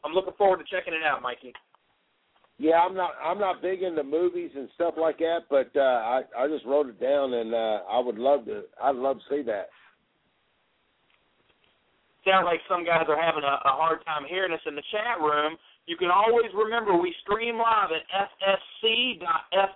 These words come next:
Speaker 1: M, and we also stream live on your iTunes Radio. Just go to iTunes Radio. I haven't looked at it in a while. Uh, there's a section under Fantasy Sports. Uh, I'm, I'm gonna put these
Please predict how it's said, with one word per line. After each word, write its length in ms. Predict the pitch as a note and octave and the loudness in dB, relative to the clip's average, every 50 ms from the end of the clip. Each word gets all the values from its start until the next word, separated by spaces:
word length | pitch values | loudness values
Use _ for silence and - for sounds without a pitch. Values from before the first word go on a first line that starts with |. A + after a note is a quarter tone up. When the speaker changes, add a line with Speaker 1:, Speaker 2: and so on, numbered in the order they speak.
| - | -4
Speaker 1:
M, 400 | F#3+ G3 G#3+ A3+ B3 C4+ D4 D4 - _ _ _ _ _ _ _ _ - | -2 0 2 2 2 0 -2 -4 -4 _ _ _ _ _ _ _ _ -4
and 120 | F3+ F#3 | -2 0
we 120 | F#3 F#3 | 2 2
also 400 | F#3 G3 A3+ B3 A#3+ - A#3+ A#3+ A3+ - - - | 2 2 2 2 2 2 4 2 2 2 -2 -6
stream 320 | G#3+ A3+ A#3+ B3+ C4+ C4 | -4 -2 -2 -2 0 0
live 400 | B3+ B3 A#3+ A#3+ A#3+ B3 B3 A3 | 2 4 4 4 4 4 2 2
on 180 | G3+ G#3+ G#3 G3 | 0 0 0 0
your 160 | G3 G3+ - - | -2 -2 -2 0
iTunes 640 | F3+ G3+ A3 A#3+ B3+ - - - B3 B3 A#3+ B3 A#3 G#3 G#3+ | 0 0 0 0 -2 -6 -6 -2 -2 0 0 -2 -2 -2 2
Radio. 720 | G#3+ A3+ A#3 A#3+ B3 B3 A3+ F#3+ D#3 C#3+ C3 B2 B2+ B2 | 2 4 4 4 2 2 2 2 2 2 4 2 2 0
Just 180 | C#3+ D#3 - | -2 -6 -2
go 140 | - G3 F#3 | 2 2 2
to 80 | F3+ - - D#3 | 2 0 -2 -2
iTunes 480 | E3+ F3+ F#3+ - - G#3 G3+ G3 F#3 | -2 -2 -4 -6 -8 -10 -10 -8 -6
Radio. 380 | D#3+ F3 F#3 F#3 F#3 F#3 F#3 F#3 | -2 2 2 2 4 4 2 2
I 100 | E3+ D#3+ E3+ | 2 2 2
haven't 160 | F#3+ F#3+ F#3 | 0 0 0
looked 160 | F3 F3+ F3 F#3 | 0 -2 0 2
at 100 | F3 E3 | 0 2
it 40 | |
in 80 | E3 E3 | 2 2
a 120 | D#3+ D#3 | 0 0
while. 480 | D#3 E3 E3 E3 E3 E3 D#3+ D#3+ D#3+ - _ _ _ _ _ _ - | 2 2 4 4 6 6 6 6 4 2 _ _ _ _ _ _ -2
Uh, 120 | C#3+ D3 | -2 0
there's 160 | C#3+ D3 C#3 | 2 2 0
a 100 | C#3+ C3+ C3 - - - | 0 -2 -6 -8 -8 -6
section 320 | G3+ G3+ - - F#3 F3+ | -6 -6 -6 -6 -4 -2
under 240 | F3 E3+ D3+ C#3+ - _ | -2 -2 -2 -6 -10 _
Fantasy 480 | - F#3 F3+ F#3 F#3 F3+ - - E3 D3 - - - | -2 0 0 2 0 -2 -6 -10 -16 -16 -18 -20 -8
Sports. 400 | - F#3 F3+ F3 E3 C#3 - - - - - - _ _ _ _ _ _ _ _ _ _ _ _ _ _ - | -2 2 4 4 4 2 0 -4 -8 -20 -20 -20 _ _ _ _ _ _ _ _ _ _ _ _ _ _ -4
Uh, 420 | B2+ B2+ C3 C3 C3 C3 B2+ B2+ | 0 2 4 4 4 4 4 4
I'm, 140 | C#3+ D3+ D#3 | 4 4 4
I'm 180 | D#3 C#3+ D3 D#3+ | 4 4 4 2
gonna 160 | D#3+ D#3 C#3+ | 2 0 -2
put 220 | - - - - | -2 -2 -4 -2
these 180 | - D#3+ D#3 C#3+ | -2 -2 -2 -2